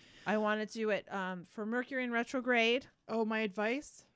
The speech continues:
Speaker 1: Yes.
Speaker 2: All right, let's do it. I'm gonna shuffle the cards. Tell me when to stop.
Speaker 1: Yes, you're using the usual Rider-Waite. We're not using
Speaker 2: I'm
Speaker 1: those
Speaker 2: not
Speaker 1: weird
Speaker 2: using
Speaker 1: hippie
Speaker 2: the
Speaker 1: cards.
Speaker 2: vagina seventies porn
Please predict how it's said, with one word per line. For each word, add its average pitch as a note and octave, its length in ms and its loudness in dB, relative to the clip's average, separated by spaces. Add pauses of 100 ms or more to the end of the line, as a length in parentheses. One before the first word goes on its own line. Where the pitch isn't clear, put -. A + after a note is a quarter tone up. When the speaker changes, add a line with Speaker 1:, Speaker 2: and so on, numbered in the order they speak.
Speaker 1:
Yes. E3 500 -6
Speaker 2:
All F3 80 -6
right, E3+ 180 -6
let's F3+ 160 -12
do F#3+ 100 -6
it. F3 40 -2
I'm F3+ 100 -2
gonna A3 140 0
shuffle A#3 320 -2
the B3 60 -4
cards. G3+ 280 -4
Tell G3 140 -6
me F#3 60 -2
when F#3 100 -4
to F#3 80 -8
stop. F3+ 220 -10
Speaker 1:
Yes, F3 400 -2
you're G#3 80 -6
using G#3 300 -4
the G3+ 80 -2
usual G#3+ 440 0
Rider-Waite. F#3 680 2
We're G3 80 -8
not F3+ 180 -6
using F#3+ 200 -8
Speaker 2:
I'm G3 80 -2
Speaker 1:
those E4 120 0
Speaker 2:
not G4+ 120 2
Speaker 1:
weird C4 180 6 (100)
Speaker 2:
using B3 140 4
Speaker 1:
hippie A3 60 6
Speaker 2:
the A3 80 4
Speaker 1:
cards. F#3+ 220 4
Speaker 2:
vagina G3+ 580 2 (320)
seventies G3+ 580 -2
porn G3+ 480 -2